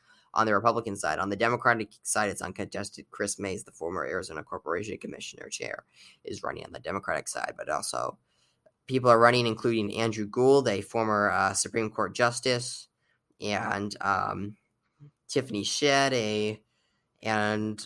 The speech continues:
a landowner. I think there's also, um, a, the Supreme Court justice I mentioned. There's also, um, Abe,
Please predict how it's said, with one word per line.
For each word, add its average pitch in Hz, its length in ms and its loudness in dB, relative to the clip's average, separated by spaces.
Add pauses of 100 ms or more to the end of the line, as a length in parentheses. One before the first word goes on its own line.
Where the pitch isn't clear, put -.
(120)
a 107 100 0
landowner. 135 880 4
I 107 100 -2
think 104 260 -6
there's 104 180 -6
also, 101 880 -2
um, 95 720 -4 (1800)
a, 107 320 -8
the 107 540 0
Supreme 127 320 -4
Court 120 180 0
justice 123 380 0
I 117 80 0
mentioned. 113 540 -2
There's 104 160 0
also, 104 720 0
um, 98 560 0 (800)
Abe, 117 380 2